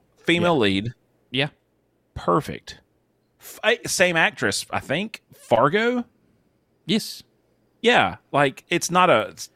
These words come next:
Speaker 1: all right, I'm going on a soapbox.
Speaker 2: She,
Speaker 1: I
Speaker 2: she
Speaker 1: shouldn't.
Speaker 2: played, and she played Lady Macbeth in, uh, one half of the Coen brothers,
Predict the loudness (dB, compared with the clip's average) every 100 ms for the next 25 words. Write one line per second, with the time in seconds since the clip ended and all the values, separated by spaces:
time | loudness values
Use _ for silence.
0 | _ 0 2 0 0 2 4 2 2 0
1 | 2 2 2 -2 -2 0 2 2 0 -4
2 | -2 -4 0 0 2 0 2 0 -2 0
3 | 0 -2 -4 -4 -4 -4 -6 -6 -4 -4
4 | -6 -4 -4 -4 -6 -8 -12 -10 -6 -4
5 | -2 -2 -4 -4 -8 -12 -16